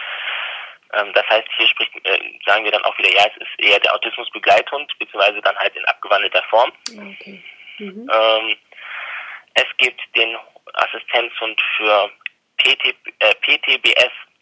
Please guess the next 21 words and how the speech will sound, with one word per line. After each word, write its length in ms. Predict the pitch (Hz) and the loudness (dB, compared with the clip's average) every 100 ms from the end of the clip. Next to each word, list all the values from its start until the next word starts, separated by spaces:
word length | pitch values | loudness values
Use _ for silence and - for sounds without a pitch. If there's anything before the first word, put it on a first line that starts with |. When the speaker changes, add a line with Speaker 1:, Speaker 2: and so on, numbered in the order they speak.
| _ | _
Speaker 1:
posttraumatische 1120 | - 151 - - - - 113 117 117 123 120 120 | 0 0 0 -14 -12 -2 2 4 4 2 -6 -2
Belastungsstörung. 1040 | - 113 - 120 107 - - - - - - | 0 0 -2 -2 0 0 0 -2 -4 -8 -12
Speaker 2:
Ah, 340 | 220 214 180 | -12 -12 -14
okay. 380 | 180 - 196 175 _ _ | -16 -14 -14 -14 _ _
Mhm. 360 | 196 196 202 247 - - - - - - - - - - _ _ - | -6 -6 -6 -8 -8 -10 -12 -16 -16 -20 -18 -16 -18 -20 _ _ 0
Speaker 1:
Ähm, 420 | 120 117 120 117 113 - - - - - - - - | 2 4 2 0 -4 -12 -18 -18 -18 -18 -16 -8 2
aufgekommen 680 | 127 - - 135 135 127 - - - - - | 2 2 0 2 2 0 -4 -12 -16 -14 -6
oder, 300 | - 98 - | 2 2 4
oder 240 | 98 92 - _ - _ _ - - _ _ _ - | 2 0 -2 _ -20 _ _ -20 -20 _ _ _ -14
populär 520 | - - 113 117 123 156 | -12 -4 0 4 4 4
geworden 760 | 147 113 110 127 143 156 160 - - | 0 2 6 6 6 2 0 -4 -10
ist 120 | 110 | -6
es 120 | 117 - - | -6 -6 -4
durch 200 | 110 - | -2 -2
die 120 | 107 | -2
Soldaten 500 | 104 101 98 90 - | 0 4 4 2 0
im 100 | 117 | -4
Krieg, 400 | - - 101 - - | -4 0 0 0 -8
Speaker 2:
Mhm, 420 | - 214 190 240 330 - | -10 -10 -10 -12 -14 -14
mhm. 340 | 214 202 254 330 - | -12 -12 -14 -18 -10
Speaker 1:
ähm, 260 | - - | -8 -8